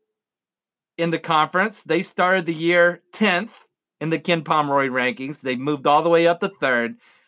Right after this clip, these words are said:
Second in the Big Twelve, Baylor. Baylor's good at everything, all right?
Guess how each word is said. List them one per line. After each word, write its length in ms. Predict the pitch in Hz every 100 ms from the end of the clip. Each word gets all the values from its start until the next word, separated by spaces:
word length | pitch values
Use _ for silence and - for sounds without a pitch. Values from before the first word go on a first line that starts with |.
| _ _ -
Second 560 | - 226 269 226 196
in 100 | 185
the 80 | 170
Big 260 | 147 180 151
Twelve, 480 | 180 170 160 131
Baylor. 800 | 117 185 202 180 170 170 214 311 - _ _ _ _ _ _ _ _ _ _
Baylor's 360 | 123 180 247 233
good 160 | 220 233
at 100 | 208
everything, 600 | 170 131 104 90 - _ _ _
all 80 | 120
right? 380 | 135 151 165